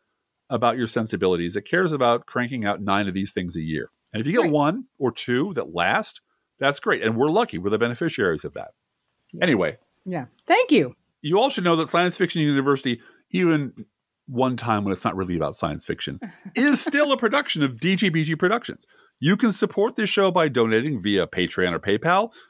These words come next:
Speaker 1: Details at our website, science fiction university dot com. And thank you so much for staying with us for this journey through a fine film noir experience that we, you and I
Speaker 2: The
Speaker 1: both
Speaker 2: first film
Speaker 1: enjoyed.
Speaker 2: noir.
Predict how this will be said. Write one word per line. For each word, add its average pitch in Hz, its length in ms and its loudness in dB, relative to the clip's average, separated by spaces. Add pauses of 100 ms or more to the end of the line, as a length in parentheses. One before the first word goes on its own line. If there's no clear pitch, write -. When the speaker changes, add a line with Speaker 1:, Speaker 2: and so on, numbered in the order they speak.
(120)
Speaker 1:
Details 202 480 2
at 208 80 4
our 208 80 4
website, 180 480 2 (260)
science 240 540 0
fiction 233 260 -2
university 185 480 0
dot 131 220 0
com. 185 380 2
And 127 160 0
thank 220 320 0
you 196 80 2
so 170 180 2
much 139 240 2
for 110 100 0
staying 185 480 0
with 139 180 2
us 87 300 -2 (300)
for 147 180 2
this 180 140 2
journey 113 540 0 (380)
through 98 300 0
a 90 140 -8
fine 139 640 0
film 123 500 -2
noir 95 680 2 (280)
experience 92 680 0
that 76 140 -8
we, 101 240 -10
you 113 380 -2
and 135 80 2
I 107 180 4
Speaker 2:
The 90 40 -14
Speaker 1:
both 480 180 4
Speaker 2:
first - 120 -6
film 240 160 2
Speaker 1:
enjoyed. 175 120 0
Speaker 2:
noir. - 280 -6